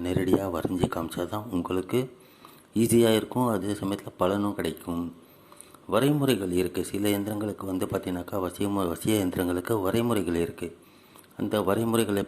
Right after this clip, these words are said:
பயன்படுத்தி அதை ஃபாலோ பண்ணி அதை நாம பண்ணோம்னாக்கா ரிசல்ட் வந்து உங்களுக்கு ஹண்ட்ரட் பர்சன்ட் கிடைக்கும். அந்த வரிசையில இப்போ நான் காமிக்க போற இயந்திரமும் கொஞ்சம் ஈஸியானது தான், ஆனா வரைமுறை இருக்கு. அதை நான் எப்படி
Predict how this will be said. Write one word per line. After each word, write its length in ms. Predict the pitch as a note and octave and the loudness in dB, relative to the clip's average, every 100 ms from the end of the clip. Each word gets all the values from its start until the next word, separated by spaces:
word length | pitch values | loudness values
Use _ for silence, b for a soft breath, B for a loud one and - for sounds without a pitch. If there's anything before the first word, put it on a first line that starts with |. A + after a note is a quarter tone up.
| F#2+ | 0
பயன்படுத்தி 600 | G2 G2 G2 F2+ - A#2+ A2 | 0 0 0 0 0 0 0
அதை 280 | F2 F#2 E2+ | -4 -6 -4
ஃபாலோ 240 | - G2+ G#2 G2+ | 0 2 2 0
பண்ணி 260 | F#2+ G#2+ B2 | -2 -2 -2
அதை 160 | G2+ F2+ | -2 -2
நாம 240 | F2 F2 - | 0 0 2
பண்ணோம்னாக்கா 560 | F#2 G2 F2+ D#2 G#2 B2 - - B B B B B - - | 2 2 0 -2 -2 -2 -6 -14 B B B B B -8 -2
ரிசல்ட் 340 | G#2+ C3+ C3 A2+ | 0 2 2 0
வந்து 160 | G2+ A#2+ | 0 0
உங்களுக்கு 340 | G2+ F#2 - G2 | -2 -4 -4 0
ஹண்ட்ரட் 280 | F#2 F#2 - | 0 -2 -2
பர்சன்ட் 300 | G#2 - G#2+ F#2 | -2 -2 -4 -2
கிடைக்கும். 340 | E2+ - D#2 - - - - _ _ _ _ _ _ - - _ - _ _ _ _ _ - | -2 -4 -10 -12 -20 -20 -20 _ _ _ _ _ _ -20 -20 _ -20 _ _ _ _ _ -2
அந்த 260 | B2+ C#3 C3+ | 4 6 6
வரிசையில 460 | A#2+ G#2+ B2+ A#2 B2+ A#2 G#2 | 4 4 2 4 4 2 -2
இப்போ 180 | - A#2+ | 0 0
நான் 160 | A2+ - | 0 0
காமிக்க 320 | G#2+ G#2+ G#2+ G#2+ | -2 0 -2 -2
போற 180 | G2 G2 | -2 0
இயந்திரமும் 520 | F#2+ G2 G2 F#2 G#2 A#2 | 0 -2 -2 -2 -4 -6
கொஞ்சம் 260 | G2 E2+ F2 F2+ | -4 -4 -2 2
ஈஸியானது 480 | G#2+ G#2 G#2 G2 F2 | 2 2 -2 -4 -6
தான், 160 | G#2+ A#2+ F#2+ | -8 -6 -4
ஆனா 160 | G#2 G2+ | -2 -2
வரைமுறை 440 | F2 G2 G#2 F#2 E2+ E2+ | -2 -2 -2 -2 -2 -4
இருக்கு. 280 | F2 A2 A#2 - B B B B B - | -6 -6 -6 -8 B B B B B -2
அதை 180 | A2+ G#2+ | 0 0
நான் 180 | G2 G2+ | 0 -2
எப்படி 220 | G2+ C3+ | 2 0